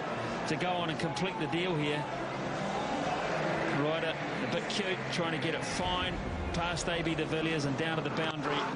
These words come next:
Just scooped it very easily into the hands of, uh, Morné Morkel. Yes, Johan Botha.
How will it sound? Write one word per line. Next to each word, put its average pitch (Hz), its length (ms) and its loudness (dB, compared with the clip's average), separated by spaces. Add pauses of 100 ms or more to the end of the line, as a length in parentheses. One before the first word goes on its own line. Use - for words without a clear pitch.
(520)
Just - 320 0
scooped - 340 -2
it 139 120 0 (360)
very 180 460 0
easily 160 420 0
into 147 160 0
the 139 100 2
hands 156 440 0
of, 139 240 -2
uh, 135 80 0
Morné 156 400 0
Morkel. 151 420 0 (1200)
Yes, - 640 0 (240)
Johan 139 340 0
Botha. 143 400 0